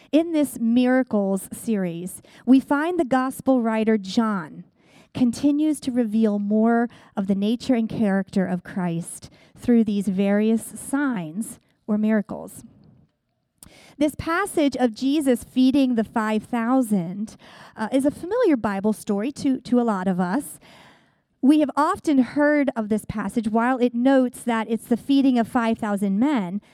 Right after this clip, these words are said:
that if we counted the women and children who would have been present, the number would have been significantly higher. Some Bible scholars say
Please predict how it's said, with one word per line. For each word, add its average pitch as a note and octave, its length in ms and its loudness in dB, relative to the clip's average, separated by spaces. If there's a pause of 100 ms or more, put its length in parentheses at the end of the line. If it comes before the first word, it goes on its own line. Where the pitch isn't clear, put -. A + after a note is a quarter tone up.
(100)
that A#3+ 120 2
if A#3+ 140 -2
we C#4 240 2
counted C4 560 0
the A3 80 2
women D4 380 0
and A3 160 2
children C#4+ 440 0
who A#3+ 120 0
would G#3 160 -2
have F#3+ 80 -6
been F#3+ 160 -2
present, G3 600 -4 (280)
the A3 80 -2
number C#4 280 2
would A3+ 180 0
have G3+ 100 -6
been G#3 160 -2
significantly G3+ 760 -4
higher. A3 540 -6 (300)
Some A3+ 260 -2
Bible A3 300 0
scholars A3 680 -2
say G3+ 340 -6